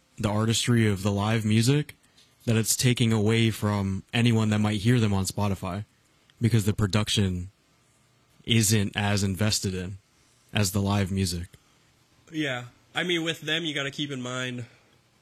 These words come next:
Speaker 2: this was a E P. They weren't signed at this time. They made this on their own. So what you're hearing, it's probably pretty accurate, you know?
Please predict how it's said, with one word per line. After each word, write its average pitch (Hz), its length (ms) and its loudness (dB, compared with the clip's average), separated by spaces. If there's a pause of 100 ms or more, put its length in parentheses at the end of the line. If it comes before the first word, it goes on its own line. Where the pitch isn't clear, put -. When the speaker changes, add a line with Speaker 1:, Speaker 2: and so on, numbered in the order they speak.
Speaker 2:
this 147 380 -6
was 127 300 -4
a 113 220 -2
E 139 160 -4
P. 143 340 -4
They 123 120 -4
weren't 120 220 -8
signed 127 420 -4
at 107 160 -6
this 127 180 -6
time. 135 320 -4
They 120 120 -4
made 120 240 -6
this 117 200 -6
on 107 140 -10
their 101 180 -12
own. 98 180 -12
So 127 260 -4
what 131 280 -4
you're 135 140 -4
hearing, 120 500 -4
it's 113 200 -10
probably 120 300 -4
pretty 110 260 -4
accurate, - 440 -8
you 107 120 -12
know? 101 120 -10